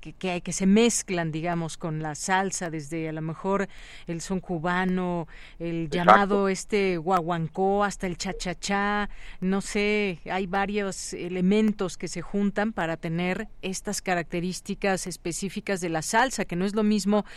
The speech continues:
Speaker 1: por ejemplo, que una cumbia, cuál es el
Speaker 2: No, por
Speaker 1: ritmo,
Speaker 2: supuesto.
Speaker 1: cómo se baila, son cosas, eh, completamente distintas.
Speaker 2: Sí, de hecho, bueno, los expertos en este tema, de este tipo de música,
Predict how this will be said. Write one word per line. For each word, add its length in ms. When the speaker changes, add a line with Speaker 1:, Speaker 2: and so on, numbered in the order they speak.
Speaker 1:
por 140
ejemplo, 360
que 100
una 180
cumbia, 580
cuál 180
es 160
el 60
Speaker 2:
No, 80
por 80
Speaker 1:
ritmo, 160
Speaker 2:
supuesto. 80
Speaker 1:
cómo 200
se 200
baila, 460
son 180
cosas, 420
eh, 160
completamente 720
distintas. 680
Speaker 2:
Sí, 320
de 140
hecho, 160
bueno, 220
los 220
expertos 640
en 60
este 160
tema, 560
de 140
este 220
tipo 260
de 80
música, 560